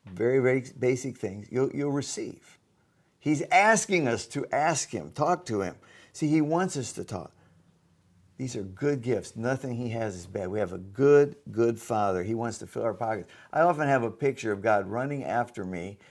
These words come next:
saying, "You didn't take enough. I want to put more in your pockets."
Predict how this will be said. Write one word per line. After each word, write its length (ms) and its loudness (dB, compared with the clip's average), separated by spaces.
saying, 280 -4
"You 120 -2
didn't 260 -2
take 280 -2
enough. 380 -6
I 120 -10
want 180 -6
to 60 -14
put 160 -2
more 200 -2
in 60 -6
your 120 -10
pockets." 580 -10